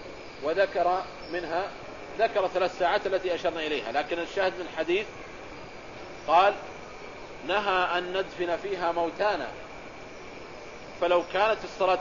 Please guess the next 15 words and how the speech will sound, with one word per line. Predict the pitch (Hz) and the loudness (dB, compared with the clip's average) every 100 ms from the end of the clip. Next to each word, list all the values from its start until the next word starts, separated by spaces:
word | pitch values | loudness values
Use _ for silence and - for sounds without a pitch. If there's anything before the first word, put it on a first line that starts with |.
| 165 | 0
ممنوعة | 160 165 151 | -2 0 0
لقال: | 160 151 147 165 165 | 0 0 4 4 4
"نهى | 175 170 170 | 2 2 0
أن | 170 165 | -2 -4
نصلي | 151 185 180 143 156 202 - - - - - - - - | 2 2 2 0 0 0 -4 -12 -14 -14 -14 -14 -14 -4
فيها | 160 196 180 170 | 0 0 2 2
على | 135 175 175 | 4 4 4
موتانا"، | 175 175 202 170 120 - - - - - - - - - | 4 4 4 4 2 -6 -12 -14 -14 -14 -14 -14 -14 -4
فدل | 160 185 196 175 | 0 2 4 4
على | 156 160 180 | 4 6 4
أن | 170 175 175 160 190 - - - - - 165 | 4 2 -2 -2 -2 -6 -12 -14 -14 -2 0
الصلاة | - - 170 185 170 | 0 0 0 0 0
لا | 160 | 2
بأس | 202 170 - | 2 2 0
بها، | 170 170 151 170 | -2 0 2 0